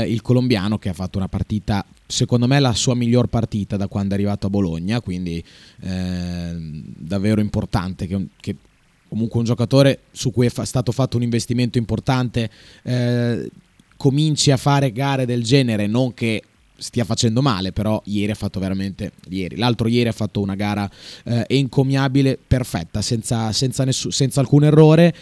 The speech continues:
Hai citato il pressing, no? Che per me è stata la chi-, è stato la chiave del, della vittoria del Bologna per giocare, eh, così bene, per mettere molto in difficoltà la Fiorentina, pressing dato secondo me da una,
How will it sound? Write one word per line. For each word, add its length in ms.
Hai 240
citato 460
il 80
pressing, 480
no? 180
Che 140
per 160
me 80
è 40
stata 280
la 100
chi-, 120
è 100
stato 280
la 120
chiave 340
del, 540
della 160
vittoria 340
del 140
Bologna 400
per 180
giocare, 540
eh, 180
così 260
bene, 300
per 160
mettere 540
molto 460
in 60
difficoltà 500
la 80
Fiorentina, 640
pressing 540
dato 380
secondo 340
me 160
da 120
una, 440